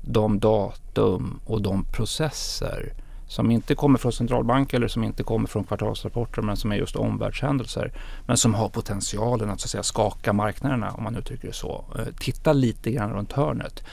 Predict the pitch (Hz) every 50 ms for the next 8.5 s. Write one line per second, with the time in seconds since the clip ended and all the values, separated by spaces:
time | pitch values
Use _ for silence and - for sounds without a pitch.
0 | - - - - - 139 160 143 - - - - - 127 147 143 135 - - -
1 | - - 107 95 - - - - 127 117 110 110 110 - - - 120 110 98 -
2 | - - 151 123 - - - 101 - - 110 - 104 - - 123 147 143 127 104
3 | - - - - 110 101 - - 107 107 101 98 101 - - - - 107 98 -
4 | - 110 107 110 110 113 110 98 101 - - - - - - - - 123 110 104
5 | - - 95 - - - - 107 98 104 131 147 151 - 170 151 143 127 127 -
6 | - 156 147 147 151 - 160 - - - 123 - - - - - 190 196 220 214
7 | - - 175 185 175 143 120 127 170 190 165 147 156 151 151 147 143 120 - 123
8 | 117 - 139 131 131 131 139 - -